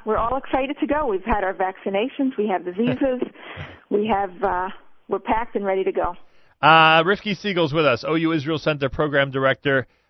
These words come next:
Speaker 2: Uh, one of my favorites, of course, as you know, is Torah Tidbits. That's something that really allows the O U to reach out throughout the entire country. That publication, which is a weekly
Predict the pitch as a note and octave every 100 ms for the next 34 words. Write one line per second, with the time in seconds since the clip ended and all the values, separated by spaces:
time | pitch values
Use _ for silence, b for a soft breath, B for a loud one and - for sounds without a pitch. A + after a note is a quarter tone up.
0 | - B2+ D#3 F3 E3+ E3 E3+ D#3+ C#3+ C#3
1 | - D#3 D3+ B2+ D3 D3+ C#3 A#2+ - D3
2 | C3+ A#2 E3+ D3+ D3 D#3+ - D3 - D3
3 | C#3+ B2+ B2 C#3+ C#3 A#2+ B2+ C#3 A#2+ A#2+
4 | C3 C3+ A#2+ B2+ C3 C#3 B2 - B2 A#2
5 | A#2 A2 C3+ C3 A2+ - C#3+ B2 A#2+ D#3+
6 | - D#3+ C3+ D#3+ D#3+ - B2+ A2+ A2+ A2+
7 | D#3+ - G#2+